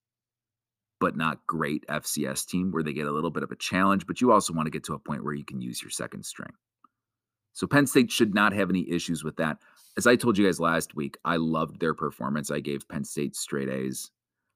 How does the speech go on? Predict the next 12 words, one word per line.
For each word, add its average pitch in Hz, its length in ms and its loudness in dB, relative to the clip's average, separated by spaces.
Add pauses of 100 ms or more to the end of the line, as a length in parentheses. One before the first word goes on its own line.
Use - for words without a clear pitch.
(160)
I'm 69 160 -2
looking 80 240 0
for 78 120 -2
more 73 220 0
of - 80 -6
the 71 80 -6
same 71 240 -4
this 90 260 2
week, 98 300 0 (260)
looking 76 320 -4
to 69 80 -8
be 60 300 -10